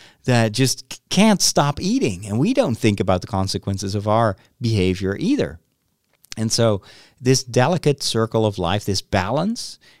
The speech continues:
is something that is very much a part of, of the concerns of the Catholic Church as well and of this Pope. And it should be our concern of all of us. And, and we have to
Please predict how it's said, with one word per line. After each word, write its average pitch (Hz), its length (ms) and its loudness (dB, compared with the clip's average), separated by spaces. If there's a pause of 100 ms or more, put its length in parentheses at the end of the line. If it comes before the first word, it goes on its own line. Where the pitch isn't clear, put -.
(120)
is 120 140 -2
something 110 400 0
that 104 280 -4 (360)
is 92 400 -8
very 107 400 0
much 90 480 -4
a 90 120 -4
part 92 360 0
of, 87 320 -8
of 82 320 -6
the 92 80 -6
concerns 95 420 -4
of 85 120 -8
the 82 60 -8
Catholic 101 380 -6
Church - 300 -14
as 101 120 -12
well 139 280 -2
and 98 100 -4
of 85 180 -12
this 92 200 -6
Pope. 135 340 0 (560)
And 110 220 0
it 104 100 -2
should 151 200 2
be 127 160 0 (680)
our 107 160 4
concern 120 520 0
of 107 100 0
all 156 220 4
of 85 100 2
us. - 300 -10
And, 95 200 -6
and 95 260 -6
we 95 280 -4
have 131 300 -6
to 92 260 -4